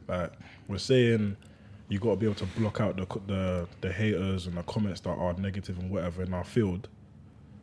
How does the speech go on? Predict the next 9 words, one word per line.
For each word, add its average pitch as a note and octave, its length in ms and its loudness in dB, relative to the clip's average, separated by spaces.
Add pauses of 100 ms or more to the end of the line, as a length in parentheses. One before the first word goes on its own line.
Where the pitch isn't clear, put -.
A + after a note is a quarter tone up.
(120)
But, F#2+ 100 -2
like, F2 200 0 (320)
when D3+ 160 6
you E3 100 8
power C3+ 320 12
through D3 240 10
that F#2+ 320 0 (400)
and G2 160 2
you're G2 340 2